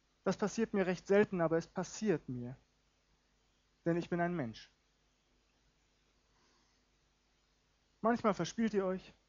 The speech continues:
manchmal trefft ihr nicht jeden Ton, denn ihr seid Menschen. Aber wisst ihr, was das Schöne ist?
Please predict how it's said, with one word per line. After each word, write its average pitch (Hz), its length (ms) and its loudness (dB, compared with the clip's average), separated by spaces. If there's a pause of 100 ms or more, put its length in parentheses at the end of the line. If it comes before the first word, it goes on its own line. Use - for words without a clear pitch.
manchmal 214 380 0
trefft 190 240 -2
ihr 180 60 -4
nicht 175 160 -8
jeden 156 180 -4
Ton, 185 320 -8 (1160)
denn 165 160 2
ihr 156 100 0
seid 170 220 2
Menschen. 127 400 -8 (1040)
Aber 196 200 6
wisst 240 220 6
ihr, 214 100 6
was 202 160 2
das 196 180 -2
Schöne 160 320 0
ist? - 260 -14